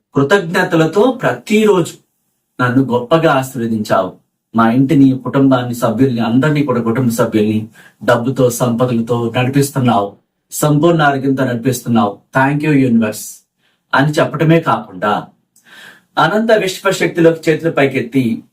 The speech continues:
"ఈ అనంత విశ్వశక్తి నా కోసం తనను తాను పునఃసృష్టి చేసుకుంటుంది." నా కోసం ఆ విశ్వశక్తి తనను తాను పునఃసృష్టి చేసుకోవటమే కాకుండా, ఈ ప్రపంచాన్ని, మనుషులను, జీవరాశులను, డబ్బుని, సంపదలని, నాలోని దైవశక్తిని,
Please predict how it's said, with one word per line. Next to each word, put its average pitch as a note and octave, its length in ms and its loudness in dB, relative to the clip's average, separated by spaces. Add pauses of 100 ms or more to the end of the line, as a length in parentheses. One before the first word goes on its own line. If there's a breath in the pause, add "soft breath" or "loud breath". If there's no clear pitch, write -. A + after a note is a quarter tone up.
(180)
"ఈ E3+ 80 6
అనంత G#3 380 0
విశ్వశక్తి E3+ 1080 0 (140)
నా C#3 260 4
కోసం F3+ 600 -2
తనను E3 400 -2
తాను D#3 300 0
పునఃసృష్టి D#3+ 460 -4
చేసుకుంటుంది." C3 1080 0 (400 soft breath)
నా B2+ 200 4
కోసం E3+ 580 0 (200)
ఆ B2 100 2
విశ్వశక్తి G#3+ 1000 0 (460)
తనను E3 280 2
తాను G3+ 280 2
పునఃసృష్టి G#3+ 600 -2
చేసుకోవటమే F#3 520 0
కాకుండా, F#3 440 0
ఈ D#3 160 0
ప్రపంచాన్ని, F#3 720 0
మనుషులను, F3 640 0
జీవరాశులను, E3+ 800 0
డబ్బుని, D#3+ 540 -2 (220 loud breath)
సంపదలని, F3 680 0
నాలోని F#3+ 440 0
దైవశక్తిని, F#3+ 880 0